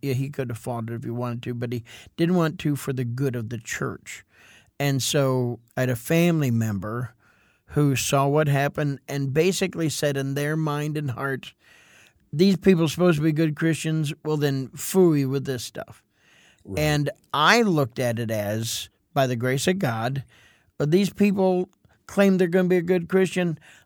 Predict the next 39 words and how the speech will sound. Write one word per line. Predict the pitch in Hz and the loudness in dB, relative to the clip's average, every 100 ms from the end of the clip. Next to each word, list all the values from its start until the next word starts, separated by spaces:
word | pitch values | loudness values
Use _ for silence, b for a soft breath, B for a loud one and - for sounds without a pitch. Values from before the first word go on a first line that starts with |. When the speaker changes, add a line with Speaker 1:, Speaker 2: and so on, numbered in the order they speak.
| B | B
Speaker 1:
I'm | 190 202 | 2 2
gonna | 151 | 0
show | 123 - 170 | -2 2 2
you | 151 | 4
how | 123 127 | 0 -2
a | |
good | 117 131 120 | -2 -4 -4
Christian | 135 120 123 113 | -4 -4 -4 -4
ought | 107 | -4
to | 104 | -4
be." | 107 85 - b b b - | -6 -8 -14 b b b -6
Speaker 2:
Right, | 95 90 90 127 | -2 -2 -2 -4
Speaker 1:
A-, | 156 | -2
and | 170 156 | 0 2
Speaker 2:
right. | |
Speaker 1:
so | - 160 | 2 2
by | 147 139 | 4 2
the | 127 | 2
grace | 120 135 135 - | -2 -2 -2 -2
of | 131 117 | -4 -2
God, | 143 147 127 113 113 117 B B B B | 0 2 0 -2 -4 -6 B B B B
I | 143 156 | 0 0
didn't | 143 139 135 | 0 -2 -4
take | - 170 156 | 0 0 0
it | 139 - | -4 -4
negatively. | 151 156 160 139 113 110 87 107 - b b b b _ | -4 -2 -2 -2 -4 -6 -8 -10 -12 b b b b _
The | 139 139 | -4 -2
Lord | 135 143 139 | 0 0 2
used | 147 160 135 147 | 2 2 0 -4
it | 131 _ _ - | -6 _ _ -6
as | 143 123 | -4 -2
a, | 123 117 _ _ | -4 -6 _ _
e-, | 156 165 - | 0 0 2
even | 165 151 | 0 2
though | 143 | 0
it | |
was | 120 | 0
a | 131 | -2
wound, | 127 151 196 170 110 113 | 0 2 2 2 -2 -8